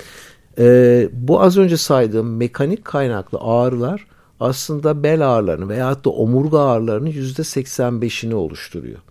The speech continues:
Yüzde on beşlik çok az bir kesim var geriye kalan. Bu özellikle bu bölgenin tümörleri, enfeksiyonları ve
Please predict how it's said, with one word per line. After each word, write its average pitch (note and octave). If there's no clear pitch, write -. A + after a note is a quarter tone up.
Yüzde C#3+
on E3
beşlik E3
çok F#3
az D#3
bir D3+
kesim D3+
var A#2
geriye G#2
kalan. D#3
Bu D#3
özellikle C#3+
bu C#3+
bölgenin C3+
tümörleri, C3
enfeksiyonları C3
ve D3